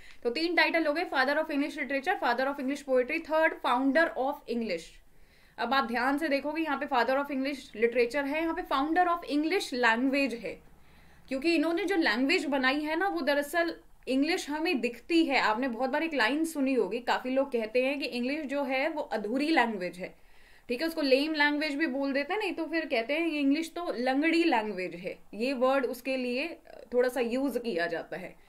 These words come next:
तो उसका रीजन यही है कि वो स्पेनिश, लैटिन,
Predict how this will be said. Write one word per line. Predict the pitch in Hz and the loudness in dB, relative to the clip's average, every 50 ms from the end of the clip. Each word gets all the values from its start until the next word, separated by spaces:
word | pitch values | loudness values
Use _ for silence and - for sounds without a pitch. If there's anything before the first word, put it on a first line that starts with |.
| - - - - - - _ - - - - | -20 -20 -20 -20 -20 -20 _ -20 -20 -12 -8
तो | - 294 | -8 -6
उसका | 285 - 359 | -4 0 0
रीजन | 359 294 311 311 285 370 381 370 | 0 0 0 -2 -2 -2 -2 0
यही | 349 349 320 339 349 349 | 0 2 2 2 2 2
है | 330 359 370 | 2 0 0
कि | 359 359 | 0 -2
वो | 359 330 339 349 | -4 -4 -4 -8
स्पेनिश, | 339 - - 311 277 277 302 339 415 427 - - - - - - - - - - _ - - - - | -8 -4 0 2 2 2 4 2 0 0 -2 -6 -14 -18 -20 -20 -20 -20 -20 -20 _ -20 -18 -10 0
लैटिन, | 226 247 254 262 254 - 294 294 311 339 381 349 | 4 6 6 6 6 2 -4 -2 -2 -2 -4 -4